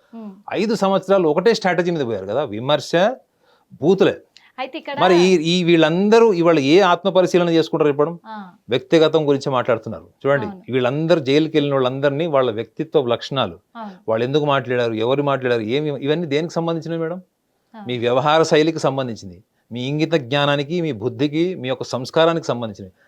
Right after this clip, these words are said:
Speaker 1: ఓకే.
Speaker 2: అదే కదా జ్యోతిషం చెప్పింది.
Speaker 1: నిజం.
Speaker 2: జ్యోతిషం చెప్పింది అది. నువ్వు దాన్ని మెరుగుపరుచుకుంటే నీ భవిష్యత్తు ఒక రకంగా ఉంటుంది, దాన్ని నువ్వు ఇగ్నోర్ చేస్తే నీ ఫ్యూచర్ ఒక రకంగా ఉంటుంది. So నీకు
Speaker 1: ముఖ్యంగా,
Speaker 2: ఆప్షన్ ఉంది.
Speaker 1: ఆ,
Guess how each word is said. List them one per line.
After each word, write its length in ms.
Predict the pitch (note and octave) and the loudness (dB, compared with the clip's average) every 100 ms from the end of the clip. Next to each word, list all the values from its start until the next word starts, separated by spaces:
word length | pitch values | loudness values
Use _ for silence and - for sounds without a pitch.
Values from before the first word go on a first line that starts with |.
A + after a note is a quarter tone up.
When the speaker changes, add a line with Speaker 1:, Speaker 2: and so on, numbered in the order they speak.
| - | -14
Speaker 1:
ఓకే. 80 | - | -2
Speaker 2:
అదే 200 | G3 A#3 | 2 4
కదా 120 | A#3 | 4
జ్యోతిషం 440 | G#3+ G#3 G3+ E3+ | 2 2 0 -4
చెప్పింది. 280 | G2 - F#2+ _ _ _ B3 | -6 -10 -20 _ _ _ -14
Speaker 1:
నిజం. 240 | B3+ - | -12 -4
Speaker 2:
జ్యోతిషం 360 | B2 E3 A3 A3+ | 0 2 2 2
చెప్పింది 280 | A3 A#3+ | 2 4
అది. 280 | A3 E3 - _ _ - - | 4 4 0 _ _ -20 -4
నువ్వు 160 | E3 G#2+ | -2 0
దాన్ని 320 | B2+ D#3+ G#3 | 2 2 2
మెరుగుపరుచుకుంటే 720 | F3+ G#3+ G#3 G3 - F#3 A3 | 4 4 4 2 -2 0 0
నీ 120 | G#3+ G3+ | 2 2
భవిష్యత్తు 420 | F#3+ F#3 F#3+ F#3 | 2 2 2 2
ఒక 100 | D3 | 2
రకంగా 240 | C3 B2+ | 0 -2
ఉంటుంది, 380 | G#2+ G2+ B2 F#3+ | -6 -6 -4 -6
దాన్ని 460 | C#3 B2 D3+ G#3+ G#3 | -2 0 2 2 0
నువ్వు 200 | G3 E3+ | 2 2
ఇగ్నోర్ 280 | E3 G3 | 2 2
చేస్తే 240 | F3 C3+ F#3 | 2 0 -2
నీ 100 | F#3 | -4
ఫ్యూచర్ 320 | F3+ F3 D#3+ | -6 -6 -4
ఒక 80 | B2+ | -6
రకంగా 240 | A#2+ D#3+ | -8 -10
ఉంటుంది. 220 | G#2+ E2+ | -12 -14
So 60 | D3 | -16
నీకు 200 | A#3 - G3+ | -12 -2 0
Speaker 1:
ముఖ్యంగా, 220 | G3+ F3 | 4 4
Speaker 2:
ఆప్షన్ 300 | A3 - A#3 | 4 2 2
ఉంది. 140 | |
Speaker 1:
ఆ, 80 | D#3+ | 2